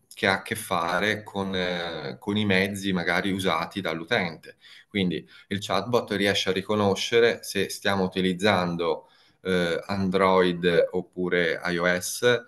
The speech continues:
se stiamo utilizzando uno schermo piccolo, grande, e tutti questi dati, per esempio l'indirizzo I P, quindi riesce a riconoscere,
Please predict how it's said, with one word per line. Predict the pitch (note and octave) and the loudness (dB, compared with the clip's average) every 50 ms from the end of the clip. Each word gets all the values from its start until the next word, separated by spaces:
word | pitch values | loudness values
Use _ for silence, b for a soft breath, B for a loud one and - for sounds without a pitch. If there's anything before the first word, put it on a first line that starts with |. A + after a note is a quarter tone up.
| B B | B B
se | B - F2+ | B -16 -14
stiamo | F2+ - - F2+ F#2 F2+ F2+ F2+ F2+ F2 E2 - | -12 -6 -4 -2 0 0 0 0 0 -2 -2 -4
utilizzando | F2+ F2+ - F#2 F2 F2 F2+ E2+ F2 F#2+ F2+ F2+ F2+ F2+ F2 F2 | -6 -4 -4 -4 -4 -4 -6 -4 -2 -2 0 0 -2 -2 -2 -4
uno | F2+ F2 | -4 -6
schermo | E2+ - - - F#2+ F#2 F#2 F2+ F2 F2+ F#2 F2+ F2 E2+ E2 D#2+ | -8 -10 -8 -2 2 2 2 2 2 0 0 0 0 0 -2 -4
piccolo, | - - G#2+ A2 G#2+ - - A2 G#2+ G2+ G2+ G2+ G2 | -6 -8 -8 -8 -8 -6 0 0 2 2 2 2 2
grande, | G2 G2 F#2 F2+ F#2 F#2+ F#2+ F#2+ F#2+ G2 G2+ G2+ G2 - B B B B B | 2 2 2 2 2 0 0 0 0 2 2 2 2 0 B B B B B
e | B G#2 - | B -18 -14
tutti | - - C#3 C#3+ - - | -8 -8 -8 -8 -6 -4
questi | - G2 F#2 - - A2 F#2 | -2 -2 -2 -2 -4 -4 0
dati, | F2 F2+ D#2+ D2+ F2 F2 - - A#2 - | 2 2 2 2 0 -4 -6 -6 -6 -6
per | - - F2 | -4 -4 -6
esempio | E2+ - F2+ F2+ F#2 F#2 F2+ F2+ F#2+ F#2+ F#2 F2+ | -4 -2 0 0 0 0 -2 0 2 2 2 4
l'indirizzo | F2+ F2+ F#2 F#2 F2 F2+ F2+ F2+ F2 - - F#2 | 2 2 0 0 0 0 -2 -2 -6 -6 -8 -8
I | F2+ | -8
P, | _ - C3 C#3 B2 F2+ - | _ -2 -2 -2 -2 -4 -6
quindi | - F#2 F2+ F2 D#2 - - | -6 -4 -4 -4 -4 -6 -4
riesce | - F#2+ F#2 F#2 - - F2+ | 0 0 2 2 0 -4 -6
a | F2 | -8
riconoscere, | F#2 - - F#2 F#2 F#2 F#2 - - - F#2+ F2+ F2+ F2 - | -8 -6 -4 -2 0 0 -2 -2 -4 -2 -2 0 0 0 -4